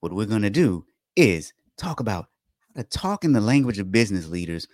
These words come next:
while also thinking like an internal audit professional.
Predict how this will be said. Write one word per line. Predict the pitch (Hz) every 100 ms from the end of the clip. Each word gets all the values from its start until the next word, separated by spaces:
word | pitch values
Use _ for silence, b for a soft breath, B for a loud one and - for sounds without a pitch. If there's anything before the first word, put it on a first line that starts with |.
| b b
while | 92 -
also | - 135 135 104 85 - b
thinking | - - 185 160 92 80 78 - _
like | 92 98 90
an | -
internal | 117 107 117 101 90 -
audit | 98 90 - _ _
professional. | 95 - 107 - 76 73